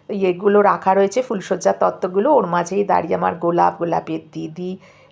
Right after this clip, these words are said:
বোন সবাই মিলে, ওরা দা-, দিদিরা সবাই মিলে ওখানে দাঁড়িয়ে রয়েছে।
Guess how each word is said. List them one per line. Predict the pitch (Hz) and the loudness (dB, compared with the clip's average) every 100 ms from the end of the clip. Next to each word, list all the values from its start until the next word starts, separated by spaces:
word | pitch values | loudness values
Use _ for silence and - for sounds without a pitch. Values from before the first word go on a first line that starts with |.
| - | -8
বোন | 165 170 180 | 0 0 0
সবাই | 196 180 190 180 | -2 0 0 0
মিলে, | 175 220 | -2 0
ওরা | - 262 214 | 2 4 2
দা-, | 202 170 165 | 2 0 -2
দিদিরা | 165 170 208 | -6 -2 -2
সবাই | 302 247 202 180 | -2 -2 0 0
মিলে | 180 208 | -2 -2
ওখানে | 202 208 381 | -2 -4 -4
দাঁড়িয়ে | 196 160 160 - | -4 -4 -4 -6
রয়েছে। | - - - | -6 -6 -8